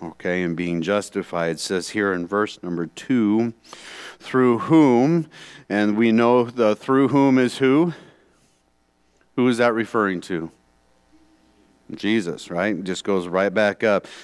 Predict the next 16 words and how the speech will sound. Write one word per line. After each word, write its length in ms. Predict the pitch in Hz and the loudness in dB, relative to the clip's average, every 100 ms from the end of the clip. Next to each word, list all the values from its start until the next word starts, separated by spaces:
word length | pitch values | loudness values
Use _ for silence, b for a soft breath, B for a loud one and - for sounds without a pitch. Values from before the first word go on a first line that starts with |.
| B | B
This 400 | 113 110 165 - | 0 2 2 2
is 160 | 175 135 | 0 2
going 440 | 131 127 123 117 | 2 4 4 2
to, 280 | - 123 110 B B B | 0 0 0 B B B
the, 220 | 135 127 | 0 0
the 200 | 123 135 | 0 0
way 280 | 123 143 170 | 2 4 4
Paul 480 | - - 156 147 120 | 0 2 6 6 6
writes 460 | 113 117 135 127 | 4 4 2 -2
this 220 | 113 120 110 | -2 0 0
section, 540 | - 120 113 - 104 | -2 0 0 -2 -6
especially 480 | 92 123 117 127 107 | -2 -2 -2 0 0
in 80 | 104 | 2
these 220 | 107 95 | 0 -2
five 380 | - 107 95 85 | 0 2 0 0
verses, 600 | 101 104 - 87 82 | 0 0 -2 -6 -6